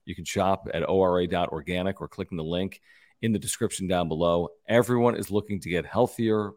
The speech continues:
for themselves or their family or their friends. So check 'em out. Huge supporters of the channel. We couldn't do it without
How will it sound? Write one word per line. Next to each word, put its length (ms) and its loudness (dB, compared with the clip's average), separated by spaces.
for 160 -10
themselves 600 2
or 100 -6
their 140 -6
family 480 0
or 160 -4
their 120 -6
friends. 760 0
So 340 4
check 280 2
'em 120 2
out. 340 4
Huge 300 0
supporters 400 0
of 100 -8
the 60 -4
channel. 400 -2
We 80 -8
couldn't 240 0
do 120 2
it 40 0
without 400 -2